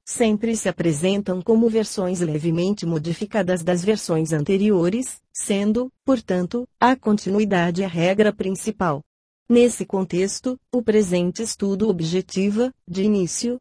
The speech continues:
analisar o fenômeno do capitalismo de consumo ou como define Bauman o fenômeno da revolução consumista,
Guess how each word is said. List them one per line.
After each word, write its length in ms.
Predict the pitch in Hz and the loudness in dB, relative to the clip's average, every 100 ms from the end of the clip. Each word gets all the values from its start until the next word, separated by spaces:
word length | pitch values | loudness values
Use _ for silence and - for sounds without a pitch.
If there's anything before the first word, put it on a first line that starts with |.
| _ | _
analisar 680 | 220 220 208 220 208 185 190 | 2 4 4 2 2 2 2
o 40 | |
fenômeno 600 | 190 247 208 165 170 175 | 0 2 4 4 2 2
do 100 | 165 | -2
capitalismo 720 | 160 175 170 - 240 185 170 175 | -4 -4 -4 -2 0 0 -2 -2
de 120 | 175 | -2
consumo 600 | - 202 202 202 208 233 | -2 -2 -2 0 2 4
ou 180 | 220 208 | 2 2
como 260 | 208 233 202 | 2 2 2
define 420 | 190 - 170 170 | -2 -2 0 2
Bauman 360 | 170 214 175 | 2 2 2
o 80 | 151 | -2
fenômeno 580 | 139 254 208 165 175 180 | -2 2 2 4 2 2
da 100 | 175 | 2
revolução 600 | 175 226 233 233 226 180 | 2 2 2 0 -2 -4
consumista, 880 | 175 175 160 165 160 196 214 - 254 | -2 -4 -2 -2 0 2 0 -2 -4